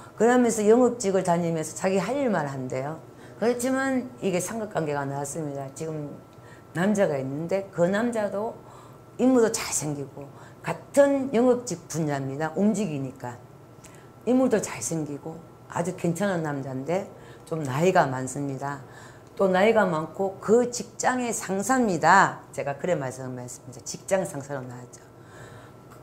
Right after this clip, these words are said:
그렇게 말하니까 자꾸 죽어도 아니가 화를 내더라고요.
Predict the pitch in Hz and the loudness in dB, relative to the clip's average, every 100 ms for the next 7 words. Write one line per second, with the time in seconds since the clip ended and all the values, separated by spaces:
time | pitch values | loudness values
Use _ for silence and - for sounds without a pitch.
0 | - 269 277 269 196 180 185 196 - - | 2 6 8 8 6 4 0 -2 -2 4
1 | 247 247 214 202 160 151 143 143 139 180 | 4 4 0 2 2 0 -2 -6 -4 0
2 | 196 160 151 147 139 131 131 | 2 2 0 -4 -4 -10 -12